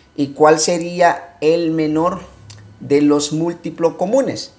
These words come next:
Si nosotros observamos, el menor de los múltiplos comunes es, en este caso, es el seis. Por esa razón, podemos decir nosotros, para ir aterrizando, que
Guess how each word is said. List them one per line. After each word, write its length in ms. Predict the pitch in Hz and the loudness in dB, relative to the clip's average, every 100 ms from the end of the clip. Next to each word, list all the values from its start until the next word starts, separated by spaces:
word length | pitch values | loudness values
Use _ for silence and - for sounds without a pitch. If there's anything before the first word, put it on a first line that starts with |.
| _ _ - _ | _ _ -20 _
Si 180 | - 131 | -8 -4
nosotros 520 | 123 123 143 143 170 | -2 2 2 4 6
observamos, 920 | 160 156 170 160 160 160 190 - - - | 4 4 2 4 2 2 -4 -8 -10 -10
el 260 | 131 135 | -6 -4
menor 480 | 131 131 131 147 160 | -4 -4 -2 -4 -2
de 120 | 143 | 0
los 220 | 139 131 | 0 0
múltiplos 540 | 147 151 147 151 147 143 | 0 0 0 -2 -2 0
comunes 520 | 147 143 160 175 180 | 0 2 2 0 -2
es, 500 | 135 151 170 - - _ _ _ - - - | -2 0 -2 -6 -10 _ _ _ -20 -20 -16
en 160 | - 113 | -10 -6
este 220 | 127 135 | -4 -4
caso, 500 | 135 135 135 170 - - | 2 2 2 -6 -10 -10
es 420 | 117 123 - - _ _ _ | -6 -4 -4 -8 _ _ _
el 280 | 135 123 135 | -4 -2 0
seis. 540 | - 170 - - - - _ _ _ _ _ _ - - - | 0 0 0 -4 -10 -14 _ _ _ _ _ _ -20 -20 -12
Por 180 | - 117 | 0 2
esa 260 | 117 - 139 | 2 2 2
razón, 460 | 139 139 147 180 180 - _ _ _ _ _ _ _ _ _ | 4 0 -2 -4 -6 -18 _ _ _ _ _ _ _ _ _
podemos 400 | - 110 110 123 | -2 0 0 0
decir 280 | 131 - 139 | 0 2 2
nosotros, 500 | 147 175 165 190 185 | 4 4 4 2 2
para 240 | 123 117 | 0 0
ir 120 | 120 | -2
aterrizando, 840 | 123 - 151 160 226 220 196 220 - | -4 -2 -4 -2 -2 -2 -4 -8 -6
que 380 | 190 196 - | -6 -6 -10